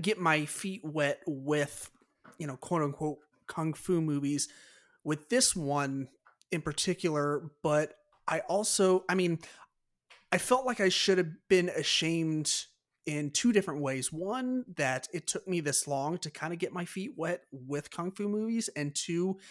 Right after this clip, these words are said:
getting my feet wet with this one in particular. And of course, like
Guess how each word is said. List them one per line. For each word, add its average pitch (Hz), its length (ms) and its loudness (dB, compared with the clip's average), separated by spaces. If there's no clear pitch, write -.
getting 160 640 0
my 143 180 0
feet 160 240 -10
wet 147 220 -2
with 131 200 -8
this 147 240 -2
one 175 140 -2
in 180 60 -2
particular. 180 640 -2
And 147 280 0
of 131 160 -4
course, 160 320 -2
like 139 300 0